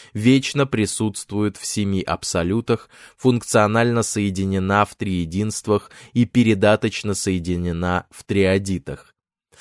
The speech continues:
Однако тот факт, что бесконечность таким образом экзистенциально присутствует в этих абсолютных соединениях,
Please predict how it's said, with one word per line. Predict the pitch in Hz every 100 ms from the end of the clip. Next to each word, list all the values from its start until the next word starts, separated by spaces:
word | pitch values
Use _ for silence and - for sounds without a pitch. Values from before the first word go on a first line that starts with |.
| - -
Однако | 104 110 123 127
тот | 117 120
факт, | - 113 98 -
что | - 87
бесконечность | 90 - 98 101 90 - 80 -
таким | 87 85 92 92
образом | 85 85 85 90
экзистенциально | 101 87 92 87 101 90 - 101 90 87 87
присутствует | 92 87 - 92 - - 87 82
в | 90
этих | 85 85
абсолютных | - 90 - 90 90 80 - 80
соединениях, | - 82 82 90 107 120 120 113 -